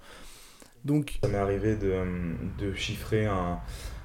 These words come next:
Speaker 2: un projet vidéo en me disant, « Mais ça, ça va être un enfer, ils vont, ils vont être chiants, plein de retours, donc je préfère anticiper un peu des journées de retour. »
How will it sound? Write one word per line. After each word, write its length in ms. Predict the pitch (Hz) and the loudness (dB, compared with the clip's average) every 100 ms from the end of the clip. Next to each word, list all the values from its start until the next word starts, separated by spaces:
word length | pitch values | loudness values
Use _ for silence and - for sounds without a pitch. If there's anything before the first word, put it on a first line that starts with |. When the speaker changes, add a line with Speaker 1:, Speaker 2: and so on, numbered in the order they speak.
| - | -4
Speaker 2:
un 80 | |
projet 320 | 95 110 113 107 | -2 4 6 6
vidéo 440 | 98 101 113 123 | 2 4 10 12
en 60 | 101 | 12
me 60 | |
disant, « 260 | 92 92 101 | 6 0 -2
Mais 60 | 95 | -4
ça, 160 | - | -4
ça 160 | - 90 | -4 -2
va 100 | 92 | 0
être 140 | 87 | 0
un 160 | 87 92 | 0 2
enfer, 600 | 104 - 110 107 104 98 | 0 4 6 6 4 2
ils 80 | 92 | 0
vont, 240 | 90 90 | 0 -2
ils 60 | 90 | -2
vont 120 | 92 | -2
être 100 | 90 | -4
chiants, 340 | - - 107 | -4 0 2
plein 180 | 107 110 | 2 2
de 60 | 101 | 4
retours, 320 | 104 - 113 | 2 4 2
donc 120 | 101 | 2
je 40 | 87 | -2
préfère 300 | - - 92 | -4 -2 0
anticiper 460 | 90 - - - | -2 -2 -2 0
un 80 | 104 | 0
peu 140 | 95 98 | 0 0
des 100 | 95 | 0
journées 280 | 95 101 | 2 2
de 60 | 101 | 6
retour. » 460 | 95 - 117 123 | 4 6 10 10